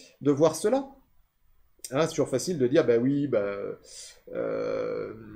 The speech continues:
un tel, il est hypocrite, il va à la messe, mais, euh, il n'y a qu'à voir sa vie. Euh, bah oui, ok, mais il va à la messe justement pour se sanctifier,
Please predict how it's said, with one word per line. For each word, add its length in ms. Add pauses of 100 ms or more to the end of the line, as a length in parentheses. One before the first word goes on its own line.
(140)
un 120
tel, 280
il 80
est 60
hypocrite, 520
il 80
va 120
à 40
la 120
messe, 420
mais, 360
euh, 440
il 60
n'y 60
a 40
qu'à 140
voir 220
sa 180
vie. 460
Euh, 260 (580)
bah 80 (180)
oui, 160
ok, 220 (320)
mais 300 (720)
il 140
va 120
à 40
la 100
messe 400
justement 640
pour 320
se 200
sanctifier, 1080